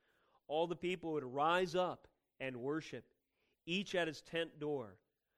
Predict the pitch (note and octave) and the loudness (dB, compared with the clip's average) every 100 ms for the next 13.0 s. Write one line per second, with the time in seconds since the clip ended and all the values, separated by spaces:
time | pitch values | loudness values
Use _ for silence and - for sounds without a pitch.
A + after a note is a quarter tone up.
0 | _ _ B2+ E3 F3+ - E3 D#3+ F#3 F#3+ | _ _ 2 4 4 0 0 2 2 2
1 | D#3+ F#3+ G3 D3+ - F#3 G#3+ F3 D3+ D#3+ | 2 0 -2 -12 -10 -6 -6 -6 -2 2
2 | G3 D#3 C#3 - - - F#3 A3 A3+ - | 2 0 -6 -12 -12 0 2 2 -2 -12
3 | - _ _ - G#3 G#3 G#3+ G#3+ - - | -18 _ _ -6 -4 -2 -4 -8 -8 4
4 | F3 D#3+ A#2+ - - - _ _ - _ | 4 4 -2 -10 -14 -18 _ _ -20 _
5 | E3+ F#3 D#3+ D#3 D3 F3+ G3+ A3+ A#3+ A#3+ | 2 4 4 0 2 4 6 6 6 2
6 | A#3+ - - - A3+ A#3 A#3 - - G3 | -2 -6 -8 0 2 2 -2 -12 -4 -2
7 | D#3 - - - D3+ D3 A#2 G2 _ _ | 0 -4 -14 -8 -4 -4 -8 -16 _ _
8 | _ _ _ _ _ _ _ _ _ - | _ _ _ _ _ _ _ _ _ -12
9 | C3 C#3+ D3+ D3+ D#3 - E3 E3 D3+ C3 | -6 0 2 0 -6 -8 -6 -4 -4 -2
10 | D#3 F3 F3 C#3+ C3 D3 C#3+ - D#3 E3 | 0 0 -2 -8 -10 -8 -10 -4 -2 -2
11 | D#3+ D3 C3 C3+ D#3 D#3+ D#3+ C#3+ D3 D#3+ | -6 -14 -12 -10 -8 -8 -8 -6 0 0
12 | D#3+ F3 D#3+ C3 D3+ D3+ C#3+ D#3 E3+ F3+ | -2 -6 -8 -8 -8 -6 -4 -4 -4 -6